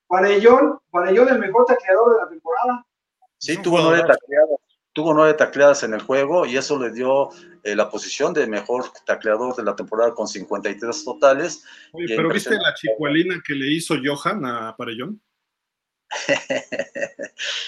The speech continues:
Speaker 4: Viene
Speaker 2: Sí,
Speaker 4: de
Speaker 2: no, la
Speaker 4: frente,
Speaker 2: verdad.
Speaker 4: ¿no? Y le hace, ¡ole! Y Parellón se quedó así todo. <laughs>
Speaker 2: Sí, no, incluso al final platiqué con Diego y me dice: No, mis respetos para Johan, es un excelente mariscal de campo.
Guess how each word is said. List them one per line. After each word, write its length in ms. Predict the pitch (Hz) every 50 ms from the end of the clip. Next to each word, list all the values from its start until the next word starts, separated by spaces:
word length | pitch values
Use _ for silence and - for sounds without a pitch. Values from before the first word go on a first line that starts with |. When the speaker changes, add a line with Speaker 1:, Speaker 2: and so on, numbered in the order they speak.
| - - -
Speaker 4:
Viene 200 | 160 170 175 208
Speaker 2:
Sí, 60 | 175
Speaker 4:
de 100 | 160 156
Speaker 2:
no, 100 | 156 156
la 160 | 151 147 139
Speaker 4:
frente, 100 | 139 -
Speaker 2:
verdad. 220 | 147 151 156 165 165
Speaker 4:
¿no? 100 | 170 175
Y 280 | 208 214 214 _ 190
le 120 | 165 156 185
hace, 260 | 180 - 180 165 - -
¡ole! 680 | - 190 214 285 302 294 269 254 240 233 214 - - - -
Y 100 | 226 208
Parellón 360 | - 180 180 180 196 208 208
se 140 | - 165 -
quedó 200 | - 160 156 165
así 180 | 165 170 165
todo. 140 | 170 165 170 - - 277 277 - - -
<laughs> 800 | 220 - - - - - - - - - 277 - - - - - - - _ - - - - 165 - -
Speaker 2:
Sí, 120 | - 147 147
no, 220 | 143 139 139 139
incluso 360 | 139 131 - 143 151 - 165
al 80 | 147 -
final 240 | - 127 143 147 147
platiqué 420 | - 135 - 123 - 143 139 139
con 400 | - 135 123 117 107 104 104 104
Diego 400 | 107 123 127 131 135 139 160 160
y 80 | 135 120
me 140 | 113 113
dice: 260 | 113 127 120 - 127 117
No, 220 | 117 127 131 131
mis 100 | 127 113
respetos 480 | 107 110 - - 123 120 - - 110 -
para 240 | - 98 98 101 104
Johan, 320 | 110 117 117 - 127 117
es 140 | 110 104 -
un 100 | 110 107
excelente 460 | 104 104 - 98 95 107 104 104 107 101 98 - _ _ _
mariscal 400 | 98 98 92 90 - - 107 98
de 120 | 92 90 -
campo. 560 | - 107 107 110 110 - - 131 139 -